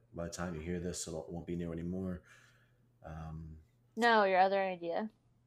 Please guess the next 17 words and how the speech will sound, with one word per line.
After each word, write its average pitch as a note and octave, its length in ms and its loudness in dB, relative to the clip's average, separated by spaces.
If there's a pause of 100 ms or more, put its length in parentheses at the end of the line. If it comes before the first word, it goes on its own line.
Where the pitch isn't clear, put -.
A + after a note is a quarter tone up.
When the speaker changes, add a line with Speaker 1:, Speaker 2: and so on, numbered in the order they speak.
(240)
Speaker 1:
Oh, G2 140 0
that G2 200 4
one? B2+ 200 4
Nah, F#2+ 260 2
not G2+ 200 0
really. F#2 380 -2 (200)
Speaker 2:
No. F#3 300 -2
Speaker 1:
Couldn't C3 160 -2
really C3 120 2
get B2+ 140 2
it A#2+ 100 -2
off A#2+ 160 4
the - 80 -4
ground. F#2+ 420 2
Can't F#2+ 180 -6
really F#2 160 -4
get, F#2+ 280 -2